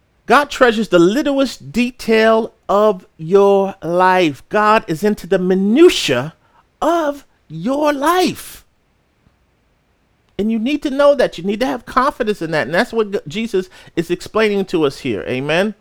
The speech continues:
We're in Matthew ten thirty. We all know this scripture. "And the very hairs of your head are all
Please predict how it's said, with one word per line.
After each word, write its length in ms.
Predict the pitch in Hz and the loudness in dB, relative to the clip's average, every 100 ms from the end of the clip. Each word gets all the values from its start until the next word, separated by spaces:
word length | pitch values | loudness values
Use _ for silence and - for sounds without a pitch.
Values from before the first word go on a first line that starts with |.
| _ _ _ _ _ _ _ _ _ _ _ | _ _ _ _ _ _ _ _ _ _ _
We're 160 | - 185 | -4 -2
in 80 | 175 | 0
Matthew 300 | 185 196 196 | 0 -2 -2
ten 240 | - 190 | 0 0
thirty. 420 | 202 196 160 87 _ _ _ _ _ _ | 4 2 2 -2 _ _ _ _ _ _
We 140 | 123 165 | -2 0
all 140 | 170 | 2
know 120 | 170 | 0
this 160 | 160 160 | -4 -6
scripture. 460 | - 160 - 87 - _ _ _ | -6 -8 -6 -10 -10 _ _ _
"And 160 | 156 165 | -6 -2
the 100 | 180 | 0
very 320 | 165 247 277 | 4 4 4
hairs 420 | 233 269 262 262 | 4 6 6 4
of 200 | - 202 | -2 -4
your 180 | 208 220 | 0 0
head 380 | 202 247 226 180 | 0 0 -2 -2
are 240 | 185 196 - | -4 -4 -6
all 560 | - 226 226 233 214 | -2 2 4 4 2